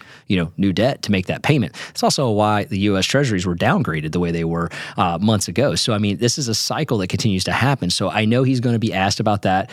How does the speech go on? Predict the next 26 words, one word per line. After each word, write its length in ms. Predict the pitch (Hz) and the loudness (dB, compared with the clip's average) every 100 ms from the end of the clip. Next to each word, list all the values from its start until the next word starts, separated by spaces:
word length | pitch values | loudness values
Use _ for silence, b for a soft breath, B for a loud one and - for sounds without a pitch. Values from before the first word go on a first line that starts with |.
| B | B
He 140 | - 85 | -6 0
dodged 340 | 87 110 104 | 2 2 2
that 160 | 113 90 | 0 0
question 420 | 117 113 - 98 | 0 0 0 -2
pretty 280 | - 117 92 | 0 0 2
good 200 | 104 95 | 0 0
the 100 | 87 | 2
last 340 | 95 107 - | 2 2 0
time 160 | 98 80 | -4 -4
around. 360 | 80 82 82 | -4 -6 -6
And 280 | - - - | -8 -14 -4
he's 140 | 92 | 0
also 200 | 110 135 | 0 2
gonna 80 | 147 | 2
be 140 | 123 107 | 2 2
asking, 400 | 101 - 104 95 | 0 0 -2 -2
uh, 80 | |
probably 320 | 98 98 95 92 | 0 0 0 0
about 280 | 92 85 | 0 -2
the, 120 | 101 90 | 0 -2
the 180 | 92 | 0
banking 340 | 92 110 156 107 | 2 2 2 0
system 400 | - 101 - 87 | -2 -4 -4 -4
as 140 | 82 | -4
itself, 380 | 78 - 135 - | -4 -2 -2 -2
because 260 | 98 101 | 0 0